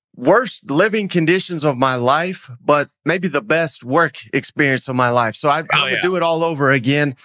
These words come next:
Speaker 1: even though, uh, I think I got tetanus once or twice while I was out there.
Speaker 2: Uh, Mike, I saw on your Twitter profile something I've never noticed before as I was just getting little cheat sheets to introduce y'all. Uh, you worked for Dick House? Like the, the Jackass production company?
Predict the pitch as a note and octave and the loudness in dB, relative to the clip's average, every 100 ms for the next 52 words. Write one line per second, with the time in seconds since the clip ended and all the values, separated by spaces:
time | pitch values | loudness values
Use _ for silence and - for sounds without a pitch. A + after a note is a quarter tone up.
0 | - _ - D3 C#3+ C#3 C#3+ C3+ B2 B2 | -20 _ 0 2 2 2 2 2 0 0
1 | A#2+ G#2+ B2+ D#3+ C3+ C3 B2 - C#3+ - | 2 0 -2 -2 0 0 -2 -4 -4 -4
2 | A2+ - B2 - A2+ B2 A#2 G#2+ A2+ A2+ | -6 -2 -4 -2 -4 2 2 2 0 0
3 | A2 G#2+ B2 G#2+ G2+ G2 - _ _ - | 0 -2 -2 -2 -2 -4 -8 _ _ -20
4 | - - - G#3+ A3 G#3+ G#3 G3+ F#3+ F3+ | -20 -4 2 4 4 4 4 4 2 -4
5 | F3 A#3+ C4 B3 F#3+ - F#3+ G#3 - B3 | -10 0 2 2 0 0 0 2 2 4
6 | D4+ G4 D#4+ B3 F3+ B3+ G#3+ A#3 G#3 G3+ | 6 4 0 -4 -4 -4 2 2 4 0
7 | G#3+ A3+ G3+ G#3 F#3 E3 F3 G3+ - D#3 | 0 0 0 0 0 2 2 2 -4 0
8 | F3 D3+ D#3+ E3+ D3+ D#3+ E3+ D#3+ D#3 C3+ | 2 4 4 2 0 -2 -2 0 0 -2
9 | - D#3+ C3+ D#3 C3 - C#3+ C3+ C3+ C3 | -2 -2 -2 -4 -2 0 0 0 -4 -4
10 | C#3+ B2 G#2 - _ _ _ - D#3 D3+ | 2 4 2 -4 _ _ _ 0 2 6
11 | C#3+ C3+ B2+ A2 _ D3 A3 D4 E4 - | 6 6 4 0 _ 2 4 4 2 0
12 | E3+ C#3 C3+ F#3 D#4 F4 - - _ _ | 0 0 0 2 2 0 -8 -16 _ _
13 | _ _ F#3 F#3 - F#3+ E3 C#3 E3 D3 | _ _ 0 0 0 -2 -2 -4 -4 -4
14 | D3+ D#3+ E3+ - G#3+ G#3 - - F#3 D3+ | 0 2 2 2 0 0 -4 -2 0 2
15 | D#3 C#4 A3+ B3+ C4 D4+ E4+ F4 | 0 -6 0 0 2 0 -2 -6